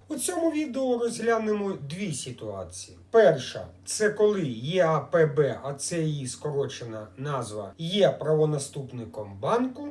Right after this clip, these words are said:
та коли Є А П Б є правонаступником М Ф О. Перша ситуація. Якщо у вас є кредит у будь-якому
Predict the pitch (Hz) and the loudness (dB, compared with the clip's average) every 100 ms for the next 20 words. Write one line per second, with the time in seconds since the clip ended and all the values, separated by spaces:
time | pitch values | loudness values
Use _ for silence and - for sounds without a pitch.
0 | - 311 269 262 240 196 147 110 113 151 | 4 4 4 4 4 4 -2 -4 -2 2
1 | 139 127 131 131 240 294 - - 156 160 | 2 0 -4 2 2 2 -4 -10 0 0
2 | 156 135 120 117 107 - 233 247 240 262 | 2 0 0 -4 -6 -8 -6 -6 -4 -6
3 | 254 247 226 - - _ 240 254 233 202 | -2 -2 -2 -8 -18 _ 2 4 4 2
4 | 160 113 95 - - 226 190 156 135 135 | 2 0 -6 -12 6 10 10 6 -6 -8
5 | 120 104 95 - - - _ 196 226 - | -8 -10 -10 -14 -16 -18 _ -4 -2 0
6 | 339 285 220 - 156 196 202 - 160 147 | -2 0 -2 -4 -4 -4 -4 -6 -4 -4
7 | 110 90 - 160 156 240 220 208 185 170 | -8 -14 -12 -6 -4 -4 -2 -4 -4 -4
8 | 160 | -4